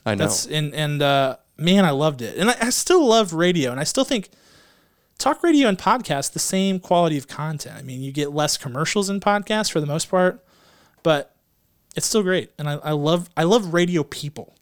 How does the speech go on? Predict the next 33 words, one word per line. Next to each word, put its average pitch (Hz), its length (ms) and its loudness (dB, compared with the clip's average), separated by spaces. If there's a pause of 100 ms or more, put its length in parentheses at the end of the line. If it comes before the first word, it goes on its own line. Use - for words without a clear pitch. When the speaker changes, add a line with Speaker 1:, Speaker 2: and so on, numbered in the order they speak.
Speaker 2:
I 143 40 -8
love 165 200 -2
people 175 240 -4
with 156 120 -6
the 127 100 -10
radio 135 340 -6
voice. 127 680 -2
You - 100 -4
know, 143 60 -4
you 139 60 -2
Speaker 1:
Mm-hmm. 143 60 -4
Speaker 2:
get 147 120 0
less 131 300 -4
of 180 80 -4
that 196 160 2
in 196 80 -6
podcasts, 196 520 2
obviously. 151 500 -2 (600)
Case 170 240 2
in 151 80 -4
point, 160 280 -4
me 147 200 -2
talking 156 380 2
right 143 180 0
now. 131 360 2
Speaker 1:
<laughs> - 40 -4 (260)
Speaker 2:
You 165 80 2
don't 165 140 4
get 180 140 2
that, 151 160 2
like, 139 180 -2
silky 170 460 -2
smooth 160 600 2